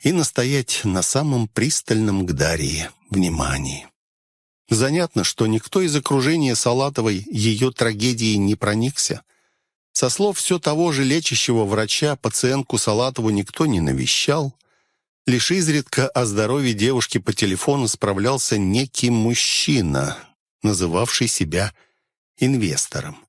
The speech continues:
Кто он и во что конкретно инвестировал лечащий врач Дарьи, разумеется, не вникал. Он и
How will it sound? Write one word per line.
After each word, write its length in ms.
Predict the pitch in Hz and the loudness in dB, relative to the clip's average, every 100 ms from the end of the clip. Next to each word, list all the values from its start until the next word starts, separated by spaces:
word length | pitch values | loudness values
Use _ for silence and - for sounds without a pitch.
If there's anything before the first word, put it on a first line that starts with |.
| _ _ _ _ _ _ _ _ _ | _ _ _ _ _ _ _ _ _
Кто 380 | - - 170 175 | -6 0 2 2
он 340 | - 147 139 120 | 2 0 0 0
и 120 | 104 | 0
во 140 | 104 | 0
что 220 | - - | -2 -2
конкретно 640 | 143 113 101 117 139 135 135 | -2 -2 -2 -2 -2 0 -2
инвестировал 960 | - 123 120 123 - 127 127 120 113 | 0 0 2 0 0 0 0 2 0
лечащий 560 | 110 104 110 101 - 113 | 2 0 0 -2 -2 0
врач 380 | 98 98 107 - | 0 0 0 -4
Дарьи, 500 | 92 92 98 104 110 | -2 0 0 0 0
разумеется, 720 | 101 87 82 80 85 - 98 | 0 0 0 0 0 0 0
не 160 | 90 90 | 0 0
вникал. 640 | 90 92 101 - 62 - - - _ - | 2 0 -2 -2 -2 -4 -12 -20 _ -2
Он 240 | 143 135 - | 0 0 0
и 160 | 143 | -2